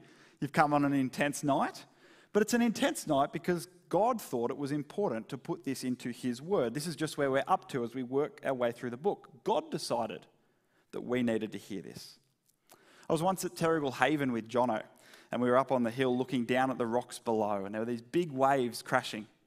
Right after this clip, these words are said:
And down there on the rocks was just a young couple having fun with each other, and you could tell they were tourists, and they were right on the edge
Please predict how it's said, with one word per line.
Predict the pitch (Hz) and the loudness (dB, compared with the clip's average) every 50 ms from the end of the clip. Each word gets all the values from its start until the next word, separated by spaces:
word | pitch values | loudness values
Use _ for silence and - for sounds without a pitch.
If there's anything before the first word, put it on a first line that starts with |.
| _ _ _ _ _ _ _ _ _ _ _ _ _ _ _ _ _ _ _ _ _ _ - | _ _ _ _ _ _ _ _ _ _ _ _ _ _ _ _ _ _ _ _ _ _ -6
And | 143 135 117 | -6 -4 -2
down | 190 190 208 233 240 | -2 -2 -2 0 -2
there | 233 214 202 | -2 -2 -2
on | 180 | -2
the | 160 135 | -2 -2
rocks | 127 113 92 - - - - - - - - _ _ _ _ _ _ _ _ _ _ _ - | -2 -2 -4 -4 -8 -18 -18 -18 -18 -18 -20 _ _ _ _ _ _ _ _ _ _ _ -12
was | 135 127 135 | -12 -10 -10
just | 165 - - | -10 -8 -6
a | 175 | -4
young | 147 151 165 170 170 160 160 | -2 -2 0 0 0 -4 -4
couple | - - 156 - - 117 98 - - _ _ _ _ _ _ _ _ _ _ _ _ - | -6 -8 -8 -6 -6 -8 -8 -8 -12 _ _ _ _ _ _ _ _ _ _ _ _ -6
having | 127 123 127 120 | -4 -4 -4 -4
fun | - - 104 101 | -4 -4 -4 -4
with | 104 104 | -4 -6
each | 104 101 - - | -6 -6 -6 -6
other, | 104 104 117 139 135 120 | -4 -2 -2 -2 -2 -2
and | 117 117 - - - - _ _ - | -4 -6 -10 -16 -20 -20 _ _ -8
you | 156 160 | -6 -4
could | 196 190 - | -4 -2 0
tell | 202 202 170 151 | 2 2 4 4
they | 135 | 4
were | 123 113 | 2 2
tourists, | - - - 123 107 110 160 190 - - - - - - - _ _ _ _ _ _ _ _ _ _ _ _ _ _ _ _ _ _ _ _ _ _ - _ - - | -2 -4 -6 -4 -2 -2 -4 -6 -8 -14 -16 -18 -20 -20 -20 _ _ _ _ _ _ _ _ _ _ _ _ _ _ _ _ _ _ _ _ _ _ -20 _ -6 -4
and | 135 147 | -2 0
they | 147 | 2
were | 151 147 | 2 0
right | 139 135 143 165 196 208 - | 0 -2 -2 -2 -2 -2 -4
on | - - 170 160 | -2 -2 0 0
the | 156 151 | 0 -2
edge | 165 165 131 107 - - - - - | -2 -4 -6 -8 -10 -12 -16 -16 -16